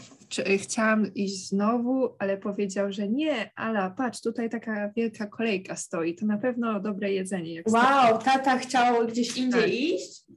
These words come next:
Speaker 2: Nie na
Speaker 1: Tak,
Speaker 2: sprawdzone
Speaker 1: tak.
Speaker 2: te?
Speaker 1: Nie na spra-, no, tak.
Speaker 2: Wow, dumna jestem z
Speaker 1: Tak,
Speaker 2: niego.
Speaker 1: bo, no,
Speaker 2: Naprawdę.
Speaker 1: serio. Śmiesznie wyglądało. Na stronie to w ogóle jest taka śmieszna instrukcja obsługi tego tacos,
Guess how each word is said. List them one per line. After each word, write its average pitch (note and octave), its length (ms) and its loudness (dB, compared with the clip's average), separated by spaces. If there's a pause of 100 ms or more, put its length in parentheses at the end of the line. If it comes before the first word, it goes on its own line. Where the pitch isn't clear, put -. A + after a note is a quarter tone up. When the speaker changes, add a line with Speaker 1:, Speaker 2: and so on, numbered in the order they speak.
(260)
Speaker 2:
Nie C#4 160 0
na C4+ 140 2
Speaker 1:
Tak, G#3+ 80 2
Speaker 2:
sprawdzone C4 760 0
Speaker 1:
tak. - 0 - (240)
Speaker 2:
te? E4+ 40 0
Speaker 1:
Nie - 120 2
na C4+ 140 0
spra-, B3+ 400 4
no, A#3 440 2 (400)
tak. F#3+ 240 -6 (280)
Speaker 2:
Wow, G#3 600 0
dumna A3+ 320 0
jestem G#3+ 280 -2
z G3+ 60 -6
Speaker 1:
Tak, G3 140 -4
Speaker 2:
niego. F#3 120 -2
Speaker 1:
bo, F#3 200 0 (480)
no, G3 80 -12
Speaker 2:
Naprawdę. F#3+ 320 -2
Speaker 1:
serio. F3+ 480 0 (300)
Śmiesznie C4 280 -2
wyglądało. A3+ 540 0
Na F#3+ 100 0
stronie B3 520 -4
to B3 160 -2
w - 60 -8 (100)
ogóle G#3 280 -6
jest G3 180 -8
taka G3 300 -4
śmieszna G3 400 -4
instrukcja G3 720 -6
obsługi F#3 520 -4
tego F#3 260 -2
tacos, G3+ 540 -4